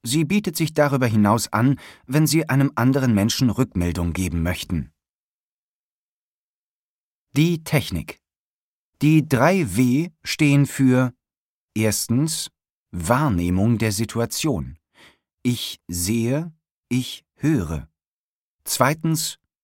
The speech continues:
Wirkung auf mich. Ich bin darüber zum Beispiel überrascht, verärgert, sauer, wütend,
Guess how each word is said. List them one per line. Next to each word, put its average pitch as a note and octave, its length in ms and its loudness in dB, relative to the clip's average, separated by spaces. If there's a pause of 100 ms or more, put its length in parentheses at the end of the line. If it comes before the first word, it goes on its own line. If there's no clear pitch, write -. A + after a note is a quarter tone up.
(140)
Wirkung G2 680 -2
auf F2+ 260 -6
mich. F2 400 -6 (880)
Ich D3 320 -2
bin D3 220 4
darüber B2+ 680 2 (680)
zum F#2 260 -2
Beispiel F2+ 340 -2
überrascht, D#2+ 800 -6 (320)
verärgert, A2+ 800 -4 (420)
sauer, C3 580 0 (440)
wütend, D#3 800 0